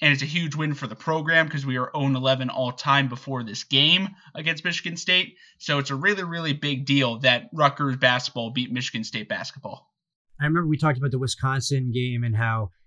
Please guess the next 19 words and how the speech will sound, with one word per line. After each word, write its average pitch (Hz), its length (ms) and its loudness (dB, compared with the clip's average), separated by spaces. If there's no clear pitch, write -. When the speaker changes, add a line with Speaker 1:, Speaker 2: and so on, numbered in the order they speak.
Speaker 2:
Wisconsin 135 560 4
was 120 160 0
really 131 240 2
good 127 140 4
at 123 100 -4
playing 120 220 2
defense 120 480 0
and 110 120 -2
not 107 200 -2
fouling. 139 540 0
Uh, 113 160 0
that 123 200 2
was 226 160 6
Rutgers 143 380 2
the 113 80 0
other 92 140 -2
night. 87 220 -4
I - 20 2
mean, 139 340 4